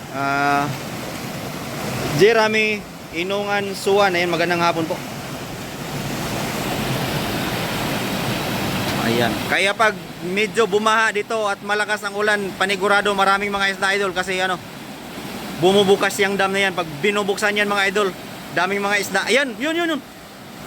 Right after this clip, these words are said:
Yun, idol, gumigilid na, yan, yan. Yan, ang lalaki.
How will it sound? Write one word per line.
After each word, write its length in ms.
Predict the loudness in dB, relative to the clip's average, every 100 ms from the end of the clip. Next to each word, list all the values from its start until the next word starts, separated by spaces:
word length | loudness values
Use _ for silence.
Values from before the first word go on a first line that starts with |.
| -2
Yun, 120 | 2 4
idol, 200 | 4 2 -2 -4
gumigilid 400 | -2 0 2 4
na, 140 | 2
yan, 160 | 2 0
yan. 180 | -2 -2 -12 -20 -20 -20 -20 -20 -20 -18 -18 -16 -14 -10 -8 -6 -4 -4 -2 0
Yan, 160 | 2 0
ang 400 | -2 0 2 4
lalaki. 400 | 2 0 -2